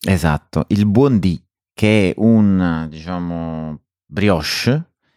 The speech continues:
che può essere vuota o ripiena, morbida, piccolina, ricoperta di solito con granella di zucchero, mi pare. E mi ha fatto sempre sorridere perché di solito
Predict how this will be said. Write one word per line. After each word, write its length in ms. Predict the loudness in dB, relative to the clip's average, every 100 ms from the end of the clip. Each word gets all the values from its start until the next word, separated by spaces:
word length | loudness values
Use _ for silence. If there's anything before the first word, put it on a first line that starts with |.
| _
che 140 | -6 -4
può 100 | -2
essere 240 | -2 0
vuota 800 | 0 2 4 4 2 2 0 0 0
o 220 | 2 2
ripiena, 800 | 0 -2 0 2 4 4 2 -4 _ _ -10 -8
morbida, 760 | -2 2 2 2 0 0 0 -2
piccolina, 720 | -6 -8 -2 0 2 2 2
ricoperta 580 | 2 0 0 0 0 -2
di 100 | -2
solito 360 | 0 0 2 0
con 180 | 0 2
granella 540 | 2 2 2 2 0
di 180 | -2 -6
zucchero, 560 | -6 -6 -4 -4 -4 -6
mi 180 | -8 -6
pare. 540 | -8 -6 -6 -6 -8 _
E 80 | 2
mi 160 | 4
ha 40 | 2
fatto 320 | 0 -4 -4
sempre 460 | -2 -2 0 -2 -2
sorridere 760 | 0 0 2 0 2 2 2
perché 420 | 0 -2 0 0
di 80 | 0
solito 600 | 2 2 2 0 0 -2